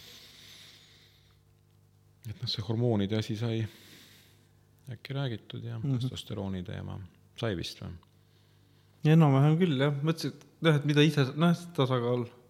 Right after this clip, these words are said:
Speaker 2: Aga see testosterooni süstimine, mida ma olen kuulnud mingi päeva, kas
Speaker 1: Mhm.
Speaker 2: seda tehakse?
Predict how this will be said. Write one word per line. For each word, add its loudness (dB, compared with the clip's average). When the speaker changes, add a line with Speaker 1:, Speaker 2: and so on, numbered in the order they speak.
Speaker 2:
Aga -8
see 4
testosterooni 6
süstimine, 6
mida 8
ma 8
olen 4
kuulnud 6
mingi -2
päeva, 4
kas 0
Speaker 1:
Mhm. -6
Speaker 2:
seda 4
tehakse? 2